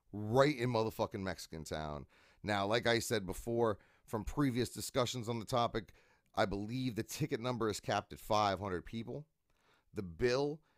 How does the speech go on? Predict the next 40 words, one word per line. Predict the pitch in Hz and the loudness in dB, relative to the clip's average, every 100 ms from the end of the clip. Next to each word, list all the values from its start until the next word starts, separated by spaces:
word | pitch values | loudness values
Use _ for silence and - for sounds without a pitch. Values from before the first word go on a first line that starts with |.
| - | -10
is | 92 - | -8 0
I | 90 110 | 2 2
C | 104 - 107 | 2 -2 -2
P | 95 - 123 | 0 0 -2
performing | 135 107 - 110 104 95 90 | -4 -6 -6 -4 -4 -4 -6
Carnival | - 101 104 92 98 | -4 -4 -2 -4 -6
of | 90 | -6
Carnage | - 104 104 117 135 - _ | -8 -6 -4 -6 -8 -18 _
in | 104 117 | -4 -2
its | 104 110 | -2 -6
entirety. | 101 98 107 85 60 60 - _ _ - | -6 2 4 4 -2 -10 -14 _ _ -8
Now, | 104 131 110 73 55 _ _ _ - | 0 2 2 0 -6 _ _ _ -2
I | 117 | -2
do | 98 165 190 | -2 -2 4
not | 185 139 | 4 4
believe | 151 160 143 | 2 0 -4
it's | 117 | -4
gonna | 143 117 | -4 -4
be | 120 | -4
the | 110 | -2
only | 117 113 107 | -4 -4 -6
time, | 92 143 127 104 | -6 -2 0 0
and | 101 | 0
the | 104 | 0
only | 156 | 0
reason | 143 123 123 | 0 -2 -2
I | 101 | -4
say | - 160 143 | -4 -4 0
that | 107 92 - - - | 0 -2 -4 -18 -8
is | 113 | -4
because | 113 107 - - | -2 -2 -4 -2
in | 175 165 | 0 2
the | |
most | 135 113 - | 0 -2 -2
current | 127 107 | -2 0
Hatchet | 107 101 - 101 | 0 -2 -4 -2
Herald | 107 104 85 | 2 0 0
announcing | 98 101 117 - 120 | -2 -2 -2 -2 -4
this | 120 | -2
show, | - - 139 113 92 | -2 -2 2 2 2